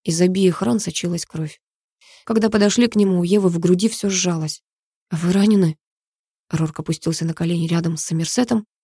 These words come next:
взял его за руку. "Скажите, ранены?" "Нет, мы внутри были, я только вышел, просто услышал крики, увидел вот. Надо остановить кровотечение".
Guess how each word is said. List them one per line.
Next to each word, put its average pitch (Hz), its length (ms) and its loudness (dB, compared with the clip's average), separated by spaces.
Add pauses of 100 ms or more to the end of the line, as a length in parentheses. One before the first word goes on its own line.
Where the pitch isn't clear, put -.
(240)
взял 240 220 2
его 196 260 2
за 240 180 4
руку. 220 300 0 (180)
"Скажите, 196 480 2
ранены?" 202 420 6 (680)
"Нет, 240 360 6
мы 247 200 6
внутри 269 420 6
были, 226 320 6
я 196 200 4
только 269 380 4
вышел, 254 440 2
просто 233 540 2 (340)
услышал 262 540 4
крики, 262 360 6
увидел 226 460 4
вот. 233 380 0 (920)
Надо 240 260 4
остановить 277 520 4
кровотечение". 233 840 4